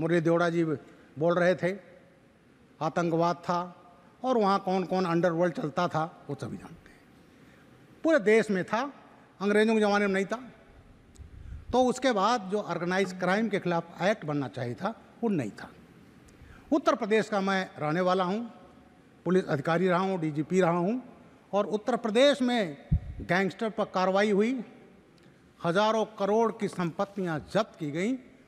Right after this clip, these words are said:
क्योंकि हमारे पास उत्तर प्रदेश में उत्तर प्रदेश गैंगस्टर एक्ट था, महाराष्ट्र में मकोका था। लेकिन अब की बार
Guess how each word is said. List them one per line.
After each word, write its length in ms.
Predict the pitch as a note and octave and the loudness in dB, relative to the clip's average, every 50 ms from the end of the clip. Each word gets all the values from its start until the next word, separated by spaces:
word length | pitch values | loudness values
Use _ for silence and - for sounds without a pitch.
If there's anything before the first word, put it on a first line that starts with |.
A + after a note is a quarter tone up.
| _ _ - | _ _ -6
क्योंकि 220 | F#3+ G#3 G3+ A3 | -4 -4 -2 0
हमारे 320 | G#3 D3+ D#3+ F3 G3 G3+ A#3+ | 0 2 2 2 0 0 -2
पास 280 | A3+ G#3+ G3+ G3 - | -2 0 -2 -2 -2
उत्तर 220 | F#3+ E3 - G3 F3 | -4 -8 -6 -6 -6
प्रदेश 340 | - D#3+ D3+ E3+ D#3+ C3+ F3 | -4 -2 -2 -2 0 2 2
में 200 | F3 G3 A3+ A3 - - - - - - | 2 2 0 -2 -6 -14 -20 -20 -8 -4
उत्तर 340 | E3+ F3 - - - G3+ G3 | -4 -4 -4 -2 0 0 0
प्रदेश 460 | F#3 - E3 D3+ E3 F3+ F#3 E3+ - - - - - - | 0 0 -2 0 0 0 0 0 -4 -12 -20 -20 -18 -10
गैंगस्टर 540 | A2 - E3 E3 E3 D3+ - - D#3 A#2+ G#2 | -2 0 2 2 2 0 -2 -4 -8 -8 -8
एक्ट 280 | F#2 F2 - _ - | -10 -14 -16 _ -16
था, 140 | - - - - - _ _ _ _ _ _ _ _ _ _ _ _ - | -16 -16 -18 -20 -20 _ _ _ _ _ _ _ _ _ _ _ _ -2
महाराष्ट्र 440 | G3 A3+ B3+ B3+ C4 B3+ A#3 - B3 | 0 2 4 6 6 4 4 2 0
में 140 | B3 B3 A#3 | -2 0 0
मकोका 540 | G#3 F#3 F#3 F#3+ - A3+ A3 G#3+ A3+ F#3+ E3 | 0 -2 -2 -2 0 0 0 2 0 -2 -2
था। 340 | - - - F#2+ F#2+ - - - _ _ _ _ _ _ _ _ _ _ _ _ _ _ _ - | -4 -8 -14 -14 -14 -18 -20 -20 _ _ _ _ _ _ _ _ _ _ _ _ _ _ _ -8
लेकिन 220 | E3+ D#3+ F#3 F#3+ | -4 -2 -2 -2
अब 200 | - - F3+ G3+ | -2 0 -2 -2
की 200 | - - C4+ C4 | -2 0 0 2
बार 360 | A#3 A3+ A3+ A3+ G#3 F3 C#3+ | 4 4 4 4 2 0 -4